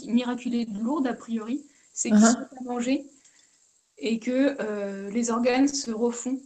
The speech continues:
Speaker 1: en fait, euh, à partir de, de ce, ce mir-, enfin,
Speaker 2: Ouais.
Speaker 1: cette reconstitution énergétique. Et ça m'a,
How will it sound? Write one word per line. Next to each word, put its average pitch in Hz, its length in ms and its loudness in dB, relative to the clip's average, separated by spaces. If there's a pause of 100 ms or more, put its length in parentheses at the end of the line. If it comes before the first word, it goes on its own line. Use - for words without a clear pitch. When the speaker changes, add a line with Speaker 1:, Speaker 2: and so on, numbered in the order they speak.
(120)
Speaker 1:
en 196 140 -10
fait, 226 360 -12
euh, 180 460 -8 (580)
à 196 100 -12
partir 233 400 -8
de, 196 400 -8
de 202 280 -12
ce, 202 260 -12
ce - 180 -16
mir-, 214 360 -4
enfin, 196 240 -2
Speaker 2:
Ouais. 196 120 -12
Speaker 1:
cette - 360 -16
reconstitution 240 640 0
énergétique. 220 720 -4 (560)
Et 233 300 0
ça - 280 2
m'a, 226 260 4